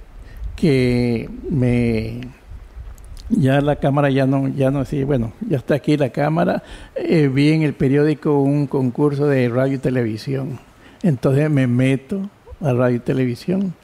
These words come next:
Pero aprendí muy poco, solo algunos nombres de, de unos elementos, ¿verdad? Y ya después de,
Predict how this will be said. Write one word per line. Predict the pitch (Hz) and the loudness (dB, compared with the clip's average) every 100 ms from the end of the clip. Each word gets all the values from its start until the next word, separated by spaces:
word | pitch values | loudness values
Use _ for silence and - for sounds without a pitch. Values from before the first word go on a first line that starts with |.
| - - - - - - - | -20 -20 -20 -20 -20 -12 0
Pero | 175 165 170 165 - - | 2 4 2 -2 -6 -4
aprendí | 151 147 139 131 127 | 0 0 0 0 0
muy | 139 | -2
poco, | 117 165 156 - 117 | -2 -2 -2 -6 -8
solo | - 139 | -2 2
algunos | 143 131 147 147 | 2 2 2 2
nombres | 131 139 139 143 123 | 2 2 2 0 0
de, | 117 104 - - - - 392 - | 0 -2 -6 -12 -16 -14 -14 -6
de | 120 117 120 | -2 0 2
unos | 143 131 | 0 0
elementos, | 123 110 123 110 117 120 | 0 0 0 -2 -6 -4
¿verdad? | 127 151 147 - - - - - - - _ | -4 -4 -8 -16 -18 -18 -16 -18 -20 -20 _
Y | 170 180 170 | 0 2 2
ya | 135 139 151 | 2 2 2
después | 170 - 143 139 165 | -2 -4 -2 0 0
de, | - | -2